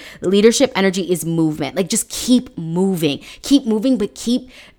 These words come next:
in check with your energy. If you're piling on too much, no worries. It's N B D. Just reroute and decide how you're gonna distribute,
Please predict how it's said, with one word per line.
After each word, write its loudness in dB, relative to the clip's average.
in 2
check -2
with 0
your 0
energy. 0
If 4
you're 0
piling -2
on -2
too -6
much, -4
no 4
worries. 4
It's 2
N 2
B 2
D. 2
Just 0
reroute 2
and 0
decide -2
how -4
you're 0
gonna 0
distribute, -2